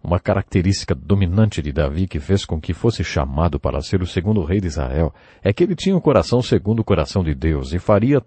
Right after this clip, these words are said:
toda a vontade de Deus. Deus não pode trabalhar por intermédio de um homem que não obedece.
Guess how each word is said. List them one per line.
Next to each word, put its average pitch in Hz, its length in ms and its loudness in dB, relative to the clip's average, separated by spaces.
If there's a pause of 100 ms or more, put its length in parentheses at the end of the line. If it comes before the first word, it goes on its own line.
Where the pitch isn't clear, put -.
(120)
toda 196 320 2
a - 20 2
vontade 123 640 2
de 151 100 -6
Deus. 90 600 0 (480)
Deus 139 500 4
não 117 140 0
pode 78 300 0
trabalhar 67 480 -2
por 78 120 0
intermédio 69 480 -2
de 87 80 -2
um 87 100 0
homem 73 320 0
que - 120 -4
não 104 240 2
obedece. 69 720 -4